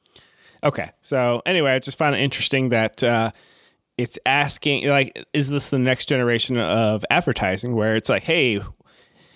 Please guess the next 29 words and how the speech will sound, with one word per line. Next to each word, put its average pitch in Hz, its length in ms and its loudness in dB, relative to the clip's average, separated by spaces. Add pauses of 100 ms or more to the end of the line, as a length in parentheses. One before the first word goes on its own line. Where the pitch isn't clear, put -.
(160)
take 170 220 -2
the 123 80 -2
shorter 143 680 -2 (180)
pill 120 440 2
here, 131 800 0
uh, - 160 -8
answer 156 240 0
these 139 160 0
three 135 160 -2
questions, 120 760 -2 (220)
or 123 580 0 (100)
go 123 240 2
longer 123 560 0
'cause - 180 -2
time 139 400 0
sucks," - 680 -2 (420)
<laughs> 233 460 -6
you 117 100 0
know, 120 240 0
and 120 160 0
listen 143 240 0
to 131 80 -2
this 123 220 0
long 151 320 2
form, 113 580 -2 (720)
um, 101 500 -2 (640)
et 113 140 -4
cetera. - 320 -8
So 92 300 -4